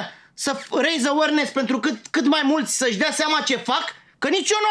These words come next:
am acces la toată lumea, că nu sunt douăzeci de mii de oameni pe live, cum a fost atunci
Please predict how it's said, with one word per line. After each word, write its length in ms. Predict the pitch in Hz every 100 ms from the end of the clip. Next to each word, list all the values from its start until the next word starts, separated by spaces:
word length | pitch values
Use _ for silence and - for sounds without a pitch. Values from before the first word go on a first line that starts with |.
| 415
am 120 | 403
acces 220 | 269 381
la 160 | 330 349
toată 180 | 349 349 330
lumea, 200 | 320 311
că 100 | 339
nu 100 | 359
sunt 200 | 370 370 - 320
douăzeci 280 | 381 359 311
de 120 | 302
mii 160 | 339 277
de 40 | 311
oameni 240 | 311 311 247
pe 100 | 247 277
live, 220 | 285 - - -
cum 160 | - 294
a 60 |
fost 200 | 277 302
atunci 240 | 320 330